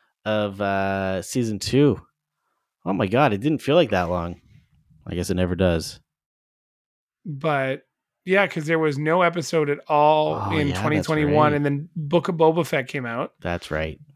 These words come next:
Speaker 2: And we got, like, the remix season, which was, like, three episodes of Mandalorian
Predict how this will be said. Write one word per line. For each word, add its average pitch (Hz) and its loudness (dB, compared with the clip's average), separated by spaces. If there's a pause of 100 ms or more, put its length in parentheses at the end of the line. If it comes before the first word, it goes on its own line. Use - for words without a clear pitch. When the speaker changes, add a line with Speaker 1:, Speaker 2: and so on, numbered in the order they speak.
(140)
Speaker 2:
And 147 -2
we 151 -2
got, 147 2
like, 147 0
the 151 -2
remix 165 -2
season, 127 -10
which 143 -4
was, 135 -6
like, 127 -4
three 180 0
episodes 165 2
of 135 -4
Mandalorian 143 2